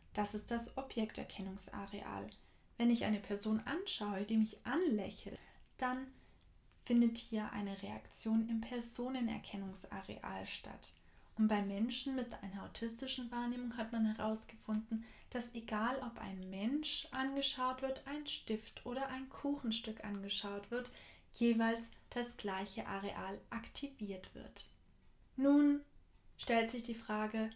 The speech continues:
was ist denn jetzt Autismus und was ist dann kein Autismus?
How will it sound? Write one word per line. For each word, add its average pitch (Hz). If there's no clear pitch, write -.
was 233
ist 233
denn 233
jetzt 214
Autismus 233
und 214
was 214
ist 208
dann 214
kein 214
Autismus? -